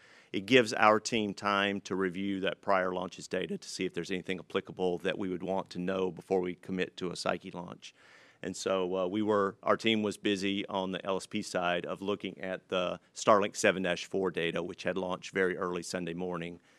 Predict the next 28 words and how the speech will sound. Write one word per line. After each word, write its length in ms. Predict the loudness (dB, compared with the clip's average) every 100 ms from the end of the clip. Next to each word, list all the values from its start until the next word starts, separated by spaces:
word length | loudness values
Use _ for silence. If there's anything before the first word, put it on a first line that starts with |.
| _ _ -16
And 100 | -10
so 160 | -6
we 160 | -4 0
asked 220 | 0 0
them 140 | 0 -2
to 60 |
stand 300 | -2 0 0
down 200 | 0 0
on 100 | -2
a 60 | -4
Starlink 340 | -2 -2 -2
here. 300 | 0 2 2 -2 _ _ -8
SpaceX 460 | 2 4 4 0
accommodated 540 | -2 0 2 2 2 2
that 140 | 0
request. 440 | 0 2 2 2
We, 180 | -8 -8 -4
we're, 240 | -2 -2 -4 -18 0
we 100 | 6
have 100 | 6
a 80 | 8
very 260 | 8 8
close 320 | 8 6 6 4
partnership 580 | 4 4 4 2 0
with 140 | 0 2
them 280 | 4 4 2
on 240 | 2 2
this 200 | 2 -2